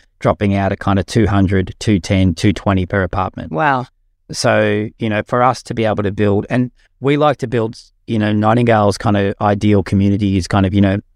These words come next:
Speaker 1: forty apartments or less.
Speaker 2: Mm.
Speaker 1: So smaller community, everyone gets to know each other. So for us to do that in Sydney, it was gonna add, you know, hundreds of thousands of dollars to the price of the apartment.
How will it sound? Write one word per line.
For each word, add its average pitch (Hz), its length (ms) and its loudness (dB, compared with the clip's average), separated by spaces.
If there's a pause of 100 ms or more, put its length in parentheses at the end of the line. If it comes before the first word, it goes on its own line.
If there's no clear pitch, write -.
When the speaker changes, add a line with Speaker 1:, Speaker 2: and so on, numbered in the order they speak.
(300)
Speaker 1:
forty 110 360 0
apartments 104 480 -2
or 95 80 -2
less. 101 220 -2
Speaker 2:
Mm. 160 240 0
Speaker 1:
So 107 160 -2
smaller 107 360 0
community, 95 500 0
everyone 92 200 0
gets 90 120 -4
to - 60 -6
know 98 180 2
each - 160 -4
other. 95 240 -4 (580)
So 135 220 -4
for 131 140 -2
us 147 140 0
to 131 100 -6
do 110 180 -2
that 104 280 -2
in 98 120 0
Sydney, 101 560 -2 (600)
it 120 120 -2
was 117 140 -2
gonna 123 200 0
add, 104 460 -4
you 107 120 -2
know, 107 260 0 (100)
hundreds 123 380 0
of 101 80 0
thousands 98 300 0
of 92 60 0
dollars 92 380 2
to - 80 -12
the 90 80 -4
price 92 440 -2
of - 100 -6
the 92 180 -4
apartment. 95 600 -4